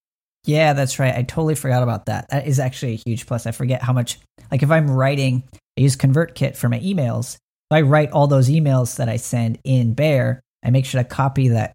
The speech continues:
text as H T M L and paste it into the H T M L editor in ConvertKit, um, to make sure that, you know, that content remains that exact formatting without, 'cause one of the problems,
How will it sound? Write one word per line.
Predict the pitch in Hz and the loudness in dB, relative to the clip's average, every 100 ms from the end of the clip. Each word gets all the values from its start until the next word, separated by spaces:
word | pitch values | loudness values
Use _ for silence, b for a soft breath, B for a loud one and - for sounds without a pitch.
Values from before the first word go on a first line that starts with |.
| - | -10
text | - 151 - - | -2 -2 -2 -4
as | 131 131 | 0 0
H | 123 120 - | 0 -4 -2
T | 127 | 0
M | |
L | 123 | 2
and | 113 - | 0 -2
paste | 147 135 - | -2 -2 0
it | 117 | 0
into | 110 | 0
the | 127 117 | 0 0
H | 113 - | 0 -4
T | 117 | -2
M | 107 | 0
L | |
editor | 120 117 107 - - | 0 0 0 -4 -2
in | 180 175 | 0 0
ConvertKit, | 156 175 233 - 131 117 _ _ B B B B | 0 0 0 0 -2 -2 _ _ B B B B
um, | 117 113 107 107 113 - | 0 2 2 0 -4 0
to | 135 | 2
make | 123 - | 2 0
sure | - 123 | -2 0
that, | 110 104 110 | 0 -2 0
you | |
know, | 104 | 0
that | 101 - | 0 -4
content | - 117 120 104 98 - - | -2 0 0 -2 -4 -8 -8
remains | 120 110 104 104 - | -2 0 0 -2 -4
that | 110 113 | -6 -4
exact | 123 - 113 101 | -6 -4 -4 -6
formatting | - - 113 107 98 98 | -10 -2 0 0 -2 -6
without, | 117 107 104 B B | -6 -8 -8 B B
'cause | 170 | 0
one | 185 226 | 2 4
of | |
the | 156 | 2
problems, | 233 277 185 123 131 | 2 0 0 0 -2